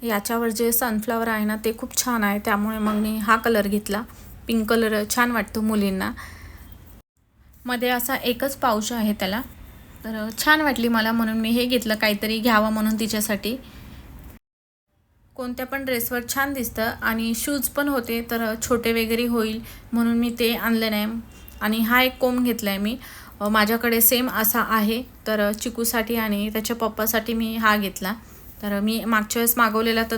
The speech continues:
तो मी Amazon-वरून मागवलेला. आणि त्याच्यासोबत मी हे दोन ड्रेस पण घेतले होते माझ्यासाठी. खूप चांगले ड्रेस होते तिथे आणि भरपूर गर्दीसुद्धा होती, तीन चार शॉप होते तिथे,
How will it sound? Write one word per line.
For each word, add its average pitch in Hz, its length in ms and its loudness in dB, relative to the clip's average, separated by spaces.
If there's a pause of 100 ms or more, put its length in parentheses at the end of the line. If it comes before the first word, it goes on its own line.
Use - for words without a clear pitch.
तो 233 80 0
मी 226 180 0 (100)
Amazon-वरून 226 680 2
मागवलेला. 196 500 2 (680)
आणि 226 240 4
त्याच्यासोबत 240 520 2
मी 254 100 4
हे 247 180 6
दोन 240 240 4
ड्रेस 240 280 8
पण 262 180 0
घेतले 214 220 4
होते 202 200 2
माझ्यासाठी. 214 600 0 (480)
खूप 339 160 0
चांगले 285 340 6
ड्रेस 277 280 6
होते 247 240 2
तिथे 247 340 -2 (360)
आणि 226 300 4
भरपूर 233 440 4
गर्दीसुद्धा 247 760 4
होती, 254 420 4 (420)
तीन 269 200 2
चार 285 260 4
शॉप 269 360 4
होते 240 260 2
तिथे, 233 340 0